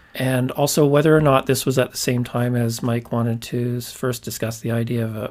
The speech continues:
of a project based on it, or did you know about this situation ahead of time?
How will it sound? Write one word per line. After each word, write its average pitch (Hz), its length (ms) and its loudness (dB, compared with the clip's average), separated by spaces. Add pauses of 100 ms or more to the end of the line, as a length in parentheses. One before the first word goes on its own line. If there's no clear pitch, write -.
of 123 80 -8
a 113 60 -8
project 135 580 -2
based 113 320 -10
on 113 160 -8
it, 113 100 -14 (100)
or 127 220 2
did 127 160 -2
you 127 200 2
know 123 180 2
about 117 260 -2
this 113 160 -2
situation 117 540 -6
ahead 120 240 -6
of 117 80 -8
time? - 340 -12